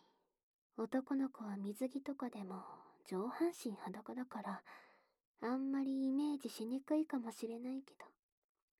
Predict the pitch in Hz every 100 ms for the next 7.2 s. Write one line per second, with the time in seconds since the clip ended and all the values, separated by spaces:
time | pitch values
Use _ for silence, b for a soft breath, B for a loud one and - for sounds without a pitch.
0 | _ _ _ _ _ _ - 175 269 330
1 | 359 349 339 320 277 208 180 196 196 180
2 | - - - _ _ _ _ _ _ 196
3 | 202 _ _ _ _ - 190 202 - 220
4 | 214 - - 233 214 220 240 254 311 403
5 | _ _ _ b b b b b b _
6 | _ _ _ _ - 202 196 202 208 220
7 | 196